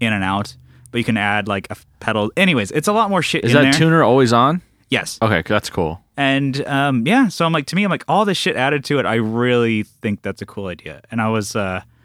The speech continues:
Speaker 1: um, and then the same thing for the mini Dunlop one. And that was
Speaker 2: Yeah.
Speaker 1: one thing I was like, "Oh, nobody's doing that." I'm like, "That pedal is, like, the size of, like,
Speaker 2: I
Speaker 1: maybe
Speaker 2: didn't
Speaker 1: a"
Speaker 2: see that one. You didn't bring that the
Speaker 1: No,
Speaker 2: other day,
Speaker 1: I, I
Speaker 2: right?
Speaker 1: have that on my, um, o-,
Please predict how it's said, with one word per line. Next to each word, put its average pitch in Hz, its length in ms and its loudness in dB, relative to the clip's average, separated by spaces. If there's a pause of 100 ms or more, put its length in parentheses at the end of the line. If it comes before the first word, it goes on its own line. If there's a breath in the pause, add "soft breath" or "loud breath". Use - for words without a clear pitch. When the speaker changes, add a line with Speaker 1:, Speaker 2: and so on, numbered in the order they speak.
(440)
Speaker 1:
um, 95 400 -4
and 127 140 -2
then 131 120 2
the 127 80 0
same 147 220 -2
thing 135 200 -2
for 127 120 -4
the 107 480 -2
mini 113 520 0 (480)
Dunlop 110 440 -2
one. - 180 -20 (120)
And 131 80 -2
that 135 80 2
was 147 100 2
Speaker 2:
Yeah. 101 80 2
Speaker 1:
one 131 120 2
thing 120 140 0
I 110 80 0
was 101 100 -4
like, 110 120 -4
"Oh, 131 500 -2 (920)
nobody's 180 440 0
doing 127 320 2
that." 110 240 0
I'm 117 100 -4
like, 113 160 -2
"That 214 180 2
pedal 208 260 0
is, 139 140 0
like, 127 220 -2
the 160 200 -4
size 110 420 2
of, 104 100 -2
like, 110 120 -2
Speaker 2:
I 143 100 2
Speaker 1:
maybe 220 100 6
Speaker 2:
didn't 131 120 4
Speaker 1:
a" - 20 0
Speaker 2:
see 240 140 2
that 113 180 4
one. 92 160 2
You 107 100 2
didn't 120 160 0
bring 120 140 2
that 98 80 2
the 87 100 2
Speaker 1:
No, - 120 4
Speaker 2:
other 135 80 4
day, 131 40 2
Speaker 1:
I, - 20 2
I - 40 0
Speaker 2:
right? - 80 0
Speaker 1:
have 160 160 0
that 151 120 2
on 131 140 2
my, 101 360 0
um, 95 260 -6 (160)
o-, 120 100 -4